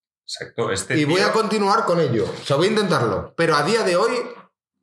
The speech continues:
Speaker 2: aún no me encaja, o como
Speaker 1: Le
Speaker 2: lo quiere llamar.
Speaker 1: todos los juegos los hizo así A mí me pareció algo muy arriesgado, pero él simplemente quería crear una comunidad, creía que era algo difícil y lo ha conseguido. Ahora,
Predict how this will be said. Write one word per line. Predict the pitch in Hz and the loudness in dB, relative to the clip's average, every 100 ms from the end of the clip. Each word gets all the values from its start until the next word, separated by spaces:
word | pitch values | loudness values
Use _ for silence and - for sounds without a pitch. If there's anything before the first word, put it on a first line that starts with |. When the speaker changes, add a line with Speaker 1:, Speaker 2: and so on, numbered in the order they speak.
| - | -6
Speaker 2:
aún | 123 135 180 226 226 139 | 0 2 0 0 -2 0
no | 135 | 0
me | 131 | 2
encaja, | 117 117 - - - - | 0 -2 -4 -6 -10 -12
o | 104 | -4
como | 95 | 0
Speaker 1:
Le | 95 | 2
Speaker 2:
lo | 95 | 2
quiere | 117 107 | 2 0
llamar. | 90 90 - | -2 -4 -6
Speaker 1:
todos | - 151 | -2 0
los | 160 143 | 2 0
juegos | 120 156 175 233 240 - - - | 0 -2 0 -2 -4 -10 -10 -8
los | 107 98 95 | -2 0 0
hizo | 120 113 | 0 0
así | 87 107 247 - - - _ _ _ _ - | 0 0 0 -2 -8 -18 _ _ _ _ -6
A | 101 | -2
mí | 107 131 | 0 2
me | 127 | 2
pareció | 117 113 104 117 | 2 0 0 -2
algo | 98 90 | 0 0
muy | 92 117 127 123 | 0 0 2 2
arriesgado, | 101 92 95 131 190 240 - - - - _ | 2 0 0 0 2 -2 -6 -14 -20 -20 _
pero | 104 107 | -2 0
él | 101 | 0
simplemente | - 117 110 110 147 175 226 233 - - | 0 -2 0 0 0 0 0 -2 -6 -6
quería | 95 113 123 123 | -2 2 2 2
crear | 117 | 0
una | 107 104 | 2 0
comunidad, | 104 98 98 117 165 190 - | -2 -4 -2 0 2 2 -2
creía | 95 104 117 | -2 0 2
que | 117 | 2
era | 104 104 101 | 2 2 2
algo | 95 98 | 2 0
difícil | 95 131 127 196 98 | 0 0 0 0 -2
y | 110 | 0
lo | 107 | 0
ha | |
conseguido. | 113 107 101 110 90 - | 0 -2 0 0 0 0
Ahora, | 127 117 80 92 - | 0 0 -2 -6 -12